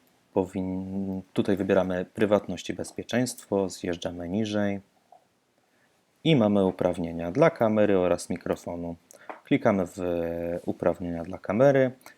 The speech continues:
i widzimy, że dla witryny meet google com jest stan zezwalaj. W przypadku, kiedy jest blokuj,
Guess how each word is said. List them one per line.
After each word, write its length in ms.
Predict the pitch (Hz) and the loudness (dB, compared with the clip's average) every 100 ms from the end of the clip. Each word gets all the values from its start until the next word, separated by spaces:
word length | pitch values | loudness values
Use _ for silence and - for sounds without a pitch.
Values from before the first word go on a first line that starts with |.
| _ | _
i 120 | 156 | 0
widzimy, 580 | 127 104 104 110 107 95 | 2 2 2 0 0 -4
że 600 | 85 90 87 87 85 87 98 - - - | -4 -4 -2 -4 -4 -6 -10 -18 -20 -12
dla 400 | 101 92 92 92 | -10 -2 0 0
witryny 480 | 95 92 - 92 90 | 0 0 2 2 2
meet 240 | 98 90 | 0 -2
google 320 | - 87 87 90 - | -2 -4 -2 -2 4
com 280 | 151 147 143 _ - _ - | 6 6 -2 _ -20 _ 0
jest 220 | 104 - | 0 -2
stan 260 | - 90 | -4 -4
zezwalaj. 640 | 87 92 90 87 85 87 87 | -2 -2 -2 -4 -6 -6 -8
W 80 | - | -8
przypadku, 440 | - 107 98 - | -4 -2 -2 -4
kiedy 260 | - 85 87 | -8 -6 -6
jest 360 | 87 87 87 | -6 -6 -4
blokuj, 640 | 98 127 123 - 101 98 98 | 2 4 4 0 0 2 0